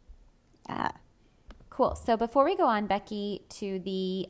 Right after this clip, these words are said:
Speaker 2: other, uh, type of beverage,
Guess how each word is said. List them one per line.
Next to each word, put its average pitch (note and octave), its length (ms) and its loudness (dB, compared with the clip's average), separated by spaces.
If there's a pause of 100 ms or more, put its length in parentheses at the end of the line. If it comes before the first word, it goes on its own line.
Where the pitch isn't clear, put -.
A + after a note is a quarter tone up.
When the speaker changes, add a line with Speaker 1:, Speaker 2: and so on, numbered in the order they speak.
Speaker 2:
other, F#3 1040 -2 (100)
uh, F3+ 240 -6
type G#3 320 -2
of F#3+ 160 -4
beverage, - 540 -6